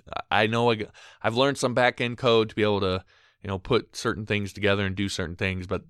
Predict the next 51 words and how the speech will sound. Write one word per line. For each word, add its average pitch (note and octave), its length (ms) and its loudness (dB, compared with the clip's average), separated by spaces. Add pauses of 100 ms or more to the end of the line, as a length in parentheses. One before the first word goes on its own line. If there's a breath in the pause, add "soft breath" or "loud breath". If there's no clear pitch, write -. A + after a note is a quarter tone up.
I G2+ 120 2
never G2 360 2
wanna F#2 240 -2
go G#2+ 200 -2
<laughs> - 0 -
that A2 320 -4
deep F#2+ 220 -10
with - 180 -10
it." - 160 -10 (400 loud breath)
And B2 160 -4
they're C#3 200 4
more C#3 240 4
the A2+ 340 2 (760)
design A2+ 460 2
aspect G2 480 -4
of F#2+ 80 -4
the F2 80 -6
side. F2+ 340 -6
They're A2 220 4
the A2+ 80 0
ones G#2+ 240 0
that G#2 180 0
nerd G#2 260 0
out F#2+ 300 2
on, F#2+ 420 0 (460 loud breath)
uh, E2+ 440 -4 (320)
color, B2+ 680 4
color C#3 320 4
theory F#2+ 760 -2
and, G2 360 0
and F#2+ 260 -4 (280 loud breath)
the A#2+ 80 0
g-, A2+ 200 -4 (140)
golden C#3+ 340 4
ratio A2+ 840 2
and, F2+ 340 -8
and F#2+ 140 -6
all B2+ 220 2
that A#2 260 4
sort G#2+ 240 0
of G2 100 -4
thing G2+ 300 -2
in F#2+ 120 -4
terms G#2 300 -4
of G2 160 -4
how G#2+ 200 2
you G#2+ 180 -2
d-, G#2 240 -4
do A2 240 -4
your G#2 260 0
design. G2 720 0